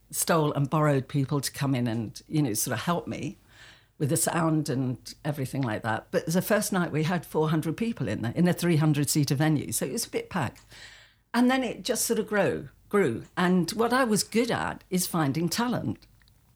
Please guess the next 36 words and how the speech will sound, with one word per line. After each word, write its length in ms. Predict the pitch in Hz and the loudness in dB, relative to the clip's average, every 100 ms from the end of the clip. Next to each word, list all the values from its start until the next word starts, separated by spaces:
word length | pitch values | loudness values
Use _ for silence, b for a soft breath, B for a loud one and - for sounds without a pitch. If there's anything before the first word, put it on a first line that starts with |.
| - | -4
So 140 | - | 0
I 120 | - 185 | 2 2
used 160 | 180 | 0
to 60 | 143 | -2
go 160 | 135 | -2
to 100 | 127 | -2
Covent 320 | - 147 143 131 | 0 0 0 2
Garden 420 | 147 139 131 135 | 4 4 2 0
and 160 | 151 151 | 4 4
look 180 | 156 - | 2 0
for 140 | 160 | -4
street 320 | - 147 143 | -2 -2 -2
performers. 640 | 139 127 143 135 139 - - b b b b b - | -4 -2 0 0 -2 -6 -12 b b b b b -2
And, 340 | 165 165 165 | 2 2 2
but 220 | 180 196 180 | 2 0 2
very 320 | 220 240 254 | 2 2 0
quickly 560 | - 254 - - 123 | -4 -6 -6 -8 -4
I 100 | 120 | -2
had 160 | 139 139 | -2 -4
people 260 | - 123 - | -4 -8 -8
like, 200 | 101 - _ _ _ - | -10 -14 _ _ _ -6
um, 500 | 143 135 135 127 - _ _ 143 | -2 0 0 0 -4 _ _ -2
Laurie 220 | 147 139 | 0 2
and 140 | 131 | -2
Fry 280 | - 160 175 | -2 -2 0
came, 400 | 160 156 156 156 | -2 -2 -2 -2
but 160 | - 165 | -2 0
they 100 | 220 | 0
came 380 | 214 220 185 - | 2 0 0 -2
as 160 | 165 - | -6 -2
part 180 | 170 | -2
of 80 | 147 | -2
a 60 | 156 | -2
T 220 | - 165 | -2 -2
V 180 | 156 143 | 0 -2
show. 300 | - 147 | -2 -6